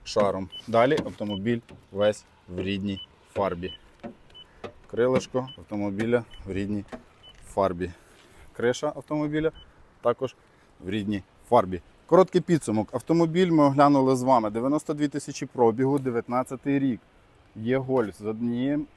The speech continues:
підфарбовуванням одної дверки. На дуже класній комплектації, на новій резині, на оригінальних дисках. Автомобіль уже в наявності.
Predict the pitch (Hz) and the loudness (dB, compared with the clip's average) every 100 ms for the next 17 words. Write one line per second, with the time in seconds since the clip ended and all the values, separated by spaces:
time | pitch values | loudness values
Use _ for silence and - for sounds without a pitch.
0 | - 113 - 104 107 123 127 127 127 - | -12 -8 -6 -4 -2 -2 -2 -4 -6 -10
1 | 104 113 120 120 113 _ 98 101 117 - | -10 -4 -2 -2 -6 _ -10 -2 0 -2
2 | 98 - - _ _ _ _ _ _ _ | -10 -16 -20 _ _ _ _ _ _ _
3 | _ _ - - - - 131 143 160 151 | _ _ -20 -20 -18 -2 2 4 4 2
4 | 127 120 113 113 107 113 95 131 147 160 | 2 0 -2 -8 -6 -6 0 0 0 0
5 | 151 123 110 110 104 107 104 113 131 113 | 0 0 -2 -2 -2 -2 -2 0 2 0
6 | 101 98 107 107 135 156 151 139 104 95 | -2 -4 -4 -2 -2 -2 -2 -2 -4 -6
7 | 101 104 107 110 120 156 160 156 147 - | -8 -6 -6 -6 -4 -2 0 -2 -2 -6
8 | - - - 151 170 160 135 123 107 104 | -20 -16 -2 -2 4 4 4 2 0 0
9 | 107 117 131 165 165 151 - 135 | 0 0 2 2 0 -4 -2 -2